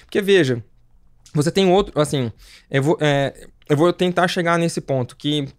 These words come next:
algumas pessoas ficaram um pouco chateadas com a maneira como eu coloquei, é, sobre isso no, no passado recente, que é o seguinte, é, ah,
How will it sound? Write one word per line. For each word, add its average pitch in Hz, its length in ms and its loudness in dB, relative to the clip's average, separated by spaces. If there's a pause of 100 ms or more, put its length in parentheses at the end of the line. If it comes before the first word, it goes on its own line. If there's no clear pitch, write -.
(400)
algumas 170 320 2
pessoas 175 380 0
ficaram 170 320 0
um 151 340 -2
pouco 151 600 0
chateadas 160 600 -2
com 151 200 -2
a 143 60 -2
maneira 143 260 2
como 147 180 0
eu 135 40 0
coloquei, 143 540 0 (840)
é, 131 80 0
sobre 139 280 2
isso 139 140 0
no, 135 200 2
no 123 160 2
passado 139 340 -2
recente, 147 320 -2
que 175 60 -2
é - 20 -2
o 165 40 -2
seguinte, 131 460 -2 (760)
é, 127 760 2 (880)
ah, 135 140 0